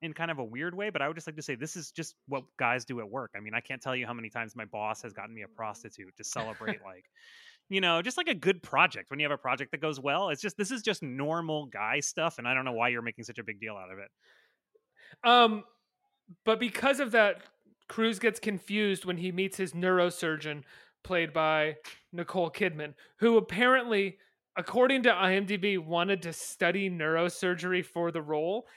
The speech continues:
Speaker 2: and the producers were like, "Don't." <laughs> The producer's like, "You don't have to do that."
Speaker 1: So she's, like, uh, she's a big character in the movie later, and it turns into this thing where,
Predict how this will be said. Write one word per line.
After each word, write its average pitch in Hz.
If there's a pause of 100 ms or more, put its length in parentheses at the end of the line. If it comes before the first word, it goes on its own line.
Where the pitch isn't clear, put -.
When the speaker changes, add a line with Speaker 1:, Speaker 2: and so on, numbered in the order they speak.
(180)
Speaker 2:
and 196
the 196
producers 202
were 190
like, 175 (100)
"Don't." 180 (300)
<laughs> - (920)
The 359
producer's 330
like, 294
"You 240
don't 349
have 294
to 247
do 180
that." 226 (1160)
Speaker 1:
So 165
she's, 269
like, 240
uh, 185
she's 262
a 302
big 247
character 175
in 156
the 135
movie 135
later, 123
and 117
it 123
turns 160
into 147
this 123
thing 120
where, 104